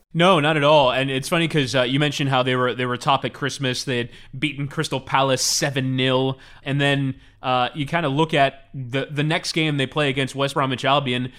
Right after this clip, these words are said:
That was the game that Joel Matip got hurt. And I think it was kind of the ultimate straw that broke the camel's back. We've talked about the center backs thing, uh, with Liverpool, but I saw someone correctly point out that,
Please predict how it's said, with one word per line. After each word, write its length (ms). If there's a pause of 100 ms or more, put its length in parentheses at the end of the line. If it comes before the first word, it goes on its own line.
(140)
That 140
was 140
the 80
game 340
that 160
Joel 160
Matip 360
got 160
hurt. 340
And 380
I 100
think 220
it 80
was 220
kind 240
of 200 (280)
the 100
ultimate 420
straw 360
that 100
broke 180
the 80
camel's 300
back. 240
We've 100
talked 240
about 160
the 60
center 240
backs 260
thing, 300 (280)
uh, 200
with 140
Liverpool, 440
but 140
I 60
saw 240
someone 260
correctly 360
point 300
out 220
that, 160